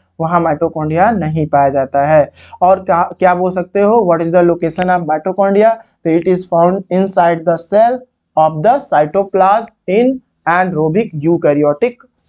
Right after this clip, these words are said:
cell। ओके, फिर मैंने शेप की बात किया था, तो सक्सेस शेप के होते हैं क्योंकि इसमें रॉड शेप, स्फेरिकल शेप या थ्रेड लाइक शेप हो सकते हैं। और ये डबल लेयर से बाउंडेड है,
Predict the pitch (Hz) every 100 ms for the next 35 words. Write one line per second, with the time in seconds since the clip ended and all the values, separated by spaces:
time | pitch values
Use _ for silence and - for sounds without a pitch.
0 | - - 220 156 120 _ _ - 151 226
1 | 254 247 _ _ _ _ _ _ - -
2 | - 208 208 208 208 208 202 214 226 214
3 | 196 190 185 180 180 180 185 - _ 202
4 | 185 165 165 - 226 220 208 196 - 202
5 | 180 185 190 190 190 196 _ _ 170 180
6 | 196 202 208 196 202 180 151 180 190 196
7 | 196 190 175 - 170 175 190 190 190 185
8 | 170 160 - 180 175 165 165 175 175 247
9 | 269 _ 190 185 185 147 - 160 170 175
10 | 139 _ _ - 180 170 196 165 170 226
11 | 226 220 208 208 190 190 190 190 185 190
12 | 196